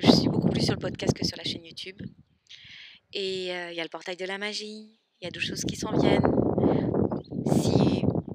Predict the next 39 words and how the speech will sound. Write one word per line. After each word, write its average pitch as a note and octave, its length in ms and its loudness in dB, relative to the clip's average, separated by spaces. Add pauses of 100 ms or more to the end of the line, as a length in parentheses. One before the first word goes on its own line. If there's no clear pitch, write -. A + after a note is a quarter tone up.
(200)
vous - 140 -4
avez F3+ 100 -2
besoin G3+ 360 -4
de G#3 60 -20
connecter G3 540 -8
avec F3+ 240 -10
moi, G3+ 340 -2 (500)
allez-y. F3 420 -6 (680)
Je - 80 -8
suis F#3 260 -6
un F#3 60 -8
être F3 280 -10
vivant, E3+ 400 -12
un E3+ 180 -10
vrai D#3+ 200 -10
de E3+ 100 -12
vrai, E3 340 -14 (180)
de F3+ 80 -8
l'autre E3+ 160 -14
côté. - 340 -14 (800)
Vous - 60 -18
pouvez F3+ 260 -8
connecter F#3 360 -12
avec E3+ 160 -10
moi F3+ 180 -6
par, D#3+ 300 -6
euh, - 260 -2 (100)
par E3 160 -2
mail, G3 540 -8 (100)
par - 140 -8
Messenger, F#3 680 -6 (960)
par - 160 -12
Instagram. F#3+ 640 -4 (1600)
Faisons G3+ 300 -8
de F3+ 360 -8
ce - 180 -4
réseau F#3+ 280 -8
virtuel, F#3+ 520 -6
euh, E3 220 -8